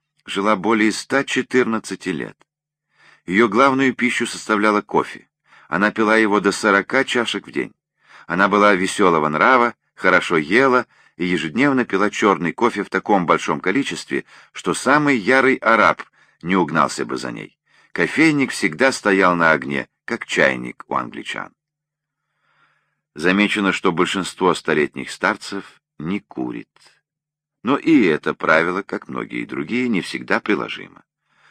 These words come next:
Росс, в ста двухлетнем возрасте, получивший премию долголетия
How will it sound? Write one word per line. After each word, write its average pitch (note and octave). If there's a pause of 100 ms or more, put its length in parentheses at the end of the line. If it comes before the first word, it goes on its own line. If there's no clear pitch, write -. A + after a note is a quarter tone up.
(220)
Росс, C3+ (540)
в -
ста D#3
двухлетнем B2
возрасте, D#2
получивший F#2+
премию E2
долголетия D#2+